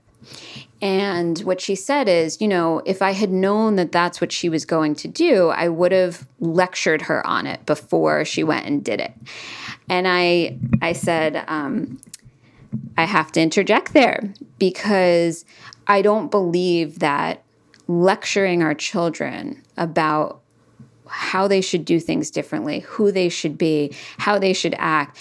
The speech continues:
is actually going to be helpful at all. In fact, I think our children really tune us out when we do those things." It's really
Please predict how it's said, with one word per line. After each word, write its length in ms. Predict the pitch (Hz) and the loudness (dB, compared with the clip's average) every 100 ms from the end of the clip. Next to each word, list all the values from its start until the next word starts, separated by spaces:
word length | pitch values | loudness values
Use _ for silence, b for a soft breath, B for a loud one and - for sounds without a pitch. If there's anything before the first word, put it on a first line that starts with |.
| B - | B 0
is 120 | 190 | 2
actually 420 | 175 185 - 196 | 2 -2 0 -2
going 380 | 180 165 160 156 | 0 0 2 0
to 320 | 151 - 156 151 | -2 -2 -2 -2
be 140 | 160 | -4
helpful 420 | 180 165 - 160 | -2 -4 -2 -2
at 80 | 151 | 0
all. 280 | 165 - - - | 0 -2 -6 -4
In 140 | 196 | -2
fact, 480 | - 247 175 147 - | 0 0 -2 -4 -4
I 80 | 175 | -4
think 320 | 175 175 - | -2 -2 -2
our 100 | 170 | -4
children 480 | - 180 175 180 156 | -4 -4 -2 -2 -2
really 360 | 160 165 165 | 0 0 0
tune 420 | 156 - - 190 165 | -2 -8 -6 -2 -2
us 160 | 151 | -4
out 380 | 185 175 - - | -4 -2 -4 -2
when 160 | 160 156 | 0 2
we 100 | 156 | 2
do 160 | 202 | 2
those 260 | 202 - - | 2 0 -2
things." 380 | - - - B B B B B B B B - | -6 -8 -14 B B B B B B B B -2
It's 240 | 214 214 202 | 2 2 2
really 600 | 202 226 247 240 214 | 2 4 4 2 -2